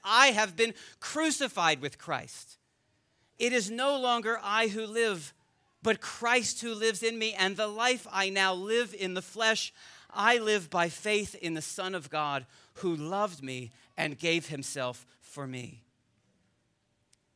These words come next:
And so to be freed from the fear of man, we must cultivate the right,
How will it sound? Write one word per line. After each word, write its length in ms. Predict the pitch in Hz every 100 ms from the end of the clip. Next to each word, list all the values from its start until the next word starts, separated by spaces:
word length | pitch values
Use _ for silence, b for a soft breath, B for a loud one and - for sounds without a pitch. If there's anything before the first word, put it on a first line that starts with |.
| _ _ _ -
And 100 | 165
so 220 | - 202
to 180 | 180 202
be 160 | 160 175
freed 680 | - 208 240 262 147 127
from 500 | 113 - 185 180 147
the 120 | 123 135
fear 500 | - 175 190 196 170
of 200 | 127 143
man, 580 | 165 190 143 113 110 - _ _ _ _ _ _ _ _ _ -
we 260 | 143 220
must 300 | 233 208 -
cultivate 840 | - - 214 208 190 131 147 - 123
the 120 | 139
right, 680 | 120 139 180 160 135 -